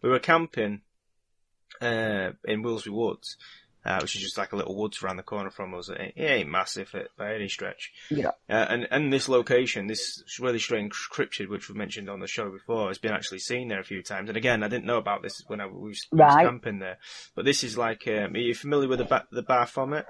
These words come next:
Speaker 2: Um, no, but I'll look it up on my map. And I
Speaker 1: It's, <laughs> yeah, it's like, um, it's, it's basically like, uh, if you see that goat-headed devil, um,
Speaker 2: Right, yeah.
Speaker 1: yeah, it's,
Speaker 2: Pan, as
Speaker 1: yeah.
Speaker 2: I would call him.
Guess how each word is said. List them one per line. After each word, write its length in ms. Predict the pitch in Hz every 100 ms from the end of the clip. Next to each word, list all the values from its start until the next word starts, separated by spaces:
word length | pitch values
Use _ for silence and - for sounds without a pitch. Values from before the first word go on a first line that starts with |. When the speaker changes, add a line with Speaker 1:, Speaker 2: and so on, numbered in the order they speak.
| - - -
Speaker 2:
Um, 760 | 208 214 214 220 220 214 208
no, 240 | 226 220
but 120 | 190 196
I'll 180 | 175
look 200 | 190 202
it 60 | 214
up 140 | 185
on 100 | 208 180
my 60 |
map. 360 | 180 185 165 -
And 140 | 170 156
I 60 |
Speaker 1:
It's, 600 | 170 - - - 453 -
<laughs> 0 |
yeah, 240 | 156 - - -
it's 220 | 151 135 170
like, 340 | 165 156 -
um, 540 | 143 139 123 113 104 98 - _ _ _
it's, 160 | 190 165 -
it's 240 | 120 -
basically 440 | - 175 - 131
like, 340 | 127 120 110 127
uh, 20 |
if 240 | 117 101
you 60 | 131
see 160 | - 143
that 180 | 131 -
goat-headed 540 | 131 - 127 117 104
devil, 420 | 127 110 101 101 _ _ -
um, 480 | 101 104 98 90 165
Speaker 2:
Right, 280 | 170 175 - -
yeah. 220 | 165 160
Speaker 1:
yeah, 80 | - -
it's, 160 | - - 180
Speaker 2:
Pan, 180 | 151 117
as 80 |
Speaker 1:
yeah. 100 | 113
Speaker 2:
I 100 | 147 139
would 120 | 135
call 300 | 139 131 127
him. 140 | 123